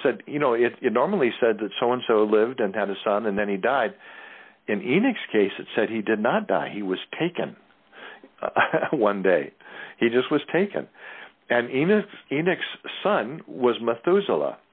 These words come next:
who lived nine hundred and sixty-nine years. And Methuselah,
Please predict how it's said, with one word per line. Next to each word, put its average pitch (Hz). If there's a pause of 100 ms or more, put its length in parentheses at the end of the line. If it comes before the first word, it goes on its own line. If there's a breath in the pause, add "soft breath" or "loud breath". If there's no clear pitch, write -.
(240 loud breath)
who 131
lived 120
nine 123
hundred 156
and 117
sixty-nine 123
years. 107 (580 loud breath)
And 107
Methuselah, 131